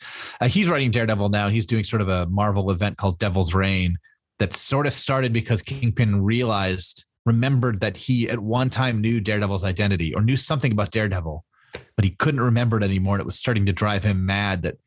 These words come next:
this had been stolen from him. This memory had been taken. Uh, and in, uh, a spoiler alert,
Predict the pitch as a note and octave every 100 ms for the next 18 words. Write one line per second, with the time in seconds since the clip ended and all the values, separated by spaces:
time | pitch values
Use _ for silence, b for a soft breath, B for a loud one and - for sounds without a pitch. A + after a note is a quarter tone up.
0 | _ _ - A2+ G#2+ F2+ F2 - A2+ G#2
1 | G2 E2+ F#2+ E2+ E2+ D#2 - G#2 G#2 G2+
2 | F#2 E2+ E2+ E2 - G2+ F2+ D#2+ E2 -
3 | b b b b _ _ _ - F#2 F2+
4 | E2+ - G2 G2 F#2+ F#2+ F#2+ F#2+ F#2 -
5 | F#2 E2+ - - C3 B2+ G2+ F#2+ F#2 F2+